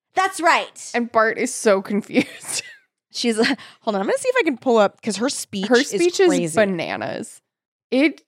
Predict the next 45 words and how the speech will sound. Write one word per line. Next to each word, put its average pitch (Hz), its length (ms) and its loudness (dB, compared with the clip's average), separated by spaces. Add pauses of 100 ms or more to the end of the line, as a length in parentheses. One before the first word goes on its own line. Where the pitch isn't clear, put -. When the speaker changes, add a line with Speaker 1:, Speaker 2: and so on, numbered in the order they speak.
(460)
Speaker 2:
like, 247 260 2
if 240 140 0
I 233 180 4
were 277 260 4
at 208 280 0
that 196 200 2
party, 190 540 -2
I - 80 2
wouldn't 202 300 0
be 202 100 0
like, 180 240 -2
"Wow, 175 400 0
I 175 80 -2
can't 190 440 -6
believe 170 340 -4
that - 140 -10
Corinne 170 420 -4
did 175 180 -2
all 165 140 0
this." 160 280 -6
I 190 60 -2
would 185 140 0
be 190 100 -4
like, 185 240 -4 (280)
<laughs> - 260 -20
"Who - 320 0
is 370 160 2
this 403 240 2
crazy 247 800 -4
person?" 185 480 -4 (1600)
Speaker 1:
Oh, 202 100 -14
that's - 280 -8
right. 170 360 -4
So - 140 -8
she 190 380 -6 (520)
Speaker 2:
Oh, 220 120 0
and 208 100 -2
then 208 200 -2
Bart's 180 360 -2
cover 170 380 -4
up 185 180 0
that - 140 -8
he 208 220 -6
hired 202 560 -2
an 202 200 -6